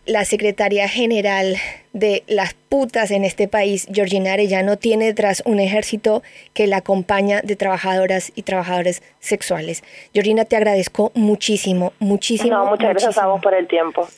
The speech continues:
Speaker 1: Que estés muy
Speaker 2: y el
Speaker 1: bien y, bueno,
Speaker 2: espacio.
Speaker 1: eh, contá con este espacio para lo que necesites las veces que hagan falta y les vamos a dar muchísima manija para que nos solidaricemos y, por supuesto, apoyemos a Amar, que está ayudando a las trabajadoras que están atravesando un momento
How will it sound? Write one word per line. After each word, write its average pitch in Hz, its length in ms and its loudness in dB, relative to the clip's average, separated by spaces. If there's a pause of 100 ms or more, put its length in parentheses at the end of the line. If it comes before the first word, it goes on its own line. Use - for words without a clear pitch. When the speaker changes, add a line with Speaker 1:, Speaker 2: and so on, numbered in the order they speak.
(120)
Speaker 1:
Que 226 100 0
estés 220 220 0
muy 226 120 2
Speaker 2:
y 247 40 2
el 247 40 2
Speaker 1:
bien 254 140 2
y, 285 60 0
bueno, 240 240 2
Speaker 2:
espacio. 220 200 0
Speaker 1:
eh, 196 340 0
contá 226 320 0
con 247 160 0
este 254 140 0
espacio 269 260 0
para 254 200 2
lo 220 100 2
que 220 100 0
necesites 220 500 0
las 233 240 2
veces 214 280 0
que 226 80 0
hagan 208 180 2
falta 190 300 0
y 196 40 2
les 208 120 0
vamos 214 240 2
a 226 40 0
dar 214 100 2
muchísima 220 480 0
manija 208 460 -2 (340)
para 214 200 0
que 190 460 0
nos 208 240 0
solidaricemos 190 840 2
y, 214 100 -4
por 202 160 0
supuesto, 208 500 0
apoyemos 196 640 -2 (340)
a 196 160 0
Amar, 202 320 2
que 240 80 2
está 185 440 -2 (540)
ayudando 233 840 2
a 202 100 -2
las 196 160 -2
trabajadoras 185 600 -2
que 196 100 -6
están 190 180 -2
atravesando 185 440 0
un 190 80 0
momento 185 420 0